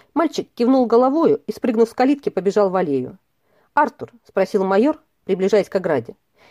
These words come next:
«известно ли вам что-либо относительно старого браконьера, который служит у вас?» «Ничего, кроме того, что он в свое время был страшным негодяем, а теперь прилежно читает душеспасительные книжки и каждое воскресенье бывает в церкви».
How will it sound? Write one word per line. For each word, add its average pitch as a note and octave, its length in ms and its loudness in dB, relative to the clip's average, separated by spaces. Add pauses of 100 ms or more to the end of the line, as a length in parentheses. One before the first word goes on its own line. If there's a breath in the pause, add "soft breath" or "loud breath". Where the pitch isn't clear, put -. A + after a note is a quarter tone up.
«известно A3+ 420 0
ли F#4 120 4
вам G3+ 220 2
что-либо A#3 500 2
относительно C4 560 0
старого G3+ 380 2
браконьера, G#3 580 0 (200)
который C#4+ 280 0
служит A3+ 340 -2
у G3+ 60 2
вас?» C3 300 -6 (760)
«Ничего, A3+ 540 2 (440 soft breath)
кроме C#4 200 2
того, D#4 260 2
что A3+ 200 2
он A#3 100 4
в A3+ 40 -4
свое A3+ 220 6
время A3+ 260 2
был F#3 140 -2
страшным G#3 480 0
негодяем, E3+ 580 0 (140)
а C4 80 -2
теперь D4+ 320 -2
прилежно A3+ 480 0
читает A#3+ 400 0
душеспасительные G3+ 760 -2
книжки - 500 -8 (360 soft breath)
и D4+ 80 -6
каждое A#3 320 4
воскресенье A3 560 0
бывает E3 300 0
в - 80 -20
церкви». - 500 -10